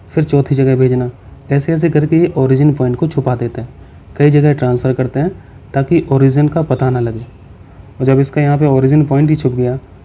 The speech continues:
तो फिर वापस आ जाता है money launder के पास पैसा। Returning of money to money launderer for spend। अब यहाँ पे ये काला पैसा सफ़ेद बन गया,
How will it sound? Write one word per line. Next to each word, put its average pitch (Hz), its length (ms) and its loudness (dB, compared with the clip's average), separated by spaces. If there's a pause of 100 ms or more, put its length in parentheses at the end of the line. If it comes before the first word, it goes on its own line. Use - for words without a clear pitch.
(140)
तो 139 60 -4
फिर 147 160 0
वापस 156 300 0
आ 170 100 2
जाता 156 240 0
है 156 60 2
money 151 180 2
launder 143 320 0
के 139 80 0
पास 131 180 -4
पैसा। 127 320 -8 (420)
Returning 151 460 4
of 147 160 0
money 135 260 2
to 175 200 -2
money 135 280 2
launderer 123 360 -2 (320)
for 165 160 -4 (100)
spend। 117 380 -6 (1200)
अब 135 120 4
यहाँ 135 200 4
पे 156 140 2
ये 156 120 4
काला 139 280 0
पैसा 143 280 -2
सफ़ेद 139 340 -2
बन 123 140 -2
गया, 117 220 -4